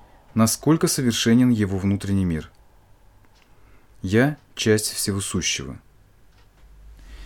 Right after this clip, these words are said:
И все сущее есть часть меня. Я — часть мироздания. И все мироздание есть часть меня. Я во всем.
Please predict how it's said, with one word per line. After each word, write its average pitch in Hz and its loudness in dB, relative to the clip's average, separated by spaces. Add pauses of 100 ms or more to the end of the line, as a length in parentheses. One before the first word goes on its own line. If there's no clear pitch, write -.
(140)
И 120 2
все 131 0
сущее 104 -2 (260)
есть 113 0
часть 117 -2
меня. 95 0 (2250)
Я — 131 2 (160)
часть 113 2
мироздания. 92 2 (960)
И 120 0
все 143 4
мироздание 107 4 (400)
есть 110 0
часть 107 -2
меня. 90 0 (1700)
Я 117 4
во 131 0
всем. 80 -4